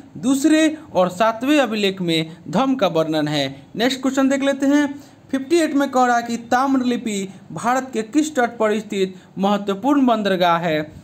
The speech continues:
फिफ्टी एट का राइट आंसर हो जाएगा ऑप्शन नंबर सी, यह पूर्वी तट पर ताम्रलिपि प्रमुख बंदरगाह था,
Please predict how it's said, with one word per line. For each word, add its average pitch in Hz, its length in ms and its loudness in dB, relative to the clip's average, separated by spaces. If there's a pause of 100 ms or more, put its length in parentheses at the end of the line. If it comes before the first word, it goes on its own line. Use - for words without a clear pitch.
(280)
फिफ्टी 202 380 -2
एट 277 140 -2
का 240 100 2
राइट 185 260 0
आंसर 180 220 0
हो 170 100 2
जाएगा 156 520 0 (180)
ऑप्शन 156 280 -2
नंबर 156 220 -4
सी, 277 580 0 (120)
यह 175 140 0
पूर्वी 202 520 0
तट 196 200 0
पर 160 380 0 (300)
ताम्रलिपि 269 720 4
प्रमुख 190 560 -2
बंदरगाह 180 540 2
था, 165 520 -2